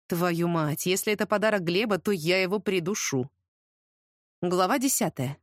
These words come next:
Зоя. Я спокойно уложила Кирилла, когда раздался звонок в дверь. Подорвалась, как ужаленная, боясь, что сын проснётся. К счастью, не проснулся. Я быстро пошла к двери, и прежде чем кнопку звонка нажали ещё раз, открыла. "Глеб?"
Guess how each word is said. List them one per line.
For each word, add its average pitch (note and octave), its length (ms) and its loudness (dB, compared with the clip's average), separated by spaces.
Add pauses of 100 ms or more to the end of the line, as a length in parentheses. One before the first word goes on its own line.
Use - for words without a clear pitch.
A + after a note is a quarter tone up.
Зоя. G#3 440 0 (500)
Я C#4 160 2
спокойно G3 460 0
уложила D#3 420 0
Кирилла, E3+ 560 -2
когда G3 240 0
раздался B3 480 -2
звонок D#3 400 0
в D3+ 80 -4
дверь. C#3+ 320 -2 (560)
Подорвалась, A#3+ 480 0
как - 180 -2
ужаленная, G3+ 600 0
боясь, F3 300 0
что - 160 -4
сын F3 240 -2
проснётся. D3 640 -2 (220)
К - 40 -18
счастью, D#4+ 360 0
не D#4 60 2
проснулся. D3+ 640 -2 (440)
Я E3+ 160 2
быстро G3 320 -2
пошла D#3+ 340 0
к D#3 80 -4
двери, E3+ 440 -2
и F#3+ 100 0
прежде G#3+ 320 0
чем G3+ 180 -2
кнопку G#3+ 380 -4
звонка F3 380 0
нажали D#3 300 0
ещё D#3 300 -2
раз, A#3+ 180 -4
открыла. D3 540 -4 (640)
"Глеб?" B3+ 420 0